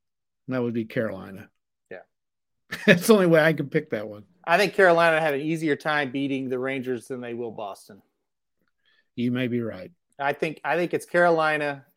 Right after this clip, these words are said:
Speaker 2: all the way in that. If they get, if they get past the first round, I think they're getting past the second round.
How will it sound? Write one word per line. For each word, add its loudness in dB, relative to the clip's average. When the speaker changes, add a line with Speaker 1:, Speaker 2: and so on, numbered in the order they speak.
Speaker 2:
all -2
the -4
way -10
in -12
that. -14
If -8
they -6
get, -4
if -8
they 8
get 6
past 6
the 0
first 0
round, -2
I -2
think -2
they're 0
getting -10
past -8
the -6
second -10
round. -20